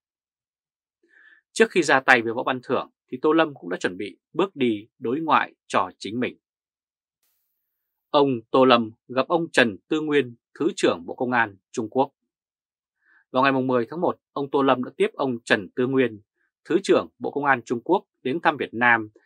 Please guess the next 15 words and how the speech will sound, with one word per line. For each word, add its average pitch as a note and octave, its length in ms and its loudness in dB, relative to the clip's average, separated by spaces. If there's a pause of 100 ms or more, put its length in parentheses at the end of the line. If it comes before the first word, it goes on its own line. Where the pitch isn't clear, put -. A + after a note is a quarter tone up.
(220)
Về A#2+ 200 0
vai E3 200 4
vế, D3 280 -2 (160)
Tô C#3+ 120 2
Lâm B2+ 280 0
không - 340 -4
thể G2 140 -4
gặp F#2+ 160 -8 (140)
Tập - 220 -4
Cận A2+ 180 -10
Bình. F2+ 260 -6 (680)
Ông D3+ 240 2
chỉ - 120 -12
có C#3 80 -10
thể F#2 240 -4